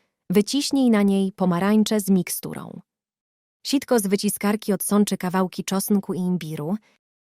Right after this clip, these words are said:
Przelej miksturę do słoiczka.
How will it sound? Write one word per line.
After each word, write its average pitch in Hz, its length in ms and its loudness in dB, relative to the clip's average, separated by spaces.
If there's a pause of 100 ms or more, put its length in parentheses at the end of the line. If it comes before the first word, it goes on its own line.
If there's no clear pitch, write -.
(400)
Przelej 196 400 2
miksturę 180 680 -2
do 175 120 -2
słoiczka. 156 680 -6